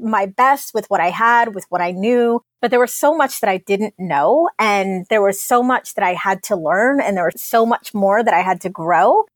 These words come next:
that for that first year, it was a pretty big struggle. And I did have thoughts of like, "Maybe I should get a job, <laughs> you know, maybe this isn't gonna work out the way that I desire it to work out." And,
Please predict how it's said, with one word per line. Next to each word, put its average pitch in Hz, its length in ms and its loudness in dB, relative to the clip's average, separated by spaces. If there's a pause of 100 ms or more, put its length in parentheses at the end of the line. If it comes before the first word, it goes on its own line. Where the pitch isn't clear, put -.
that 214 220 -2
for 269 80 2
that 339 200 4
first 339 300 -2
year, 330 240 4
it 240 80 4
was 240 140 0
a - 80 -4 (160)
pretty 392 500 2
big 294 200 2
struggle. 262 420 2
And 202 140 2
I 208 220 -2
did 330 220 0
have 302 220 -2
thoughts - 420 0
of 214 140 -2
like, 214 320 0 (220)
"Maybe 208 480 -2
I 311 120 4
should 392 420 -2
get 349 140 2
a 254 80 4
job, 220 460 2
<laughs> 247 80 -6
you 277 100 2
know, 254 200 4
maybe 254 640 0
this 277 220 0
isn't 415 380 0
gonna 277 180 2
work 208 240 0
out 196 200 2
the 214 100 -2
way 196 180 2
that 190 120 0
I 185 240 -4 (120)
desire 190 480 0
it - 160 -8
to 208 120 -2
work 175 260 -2
out." 165 300 2
And, 135 180 -6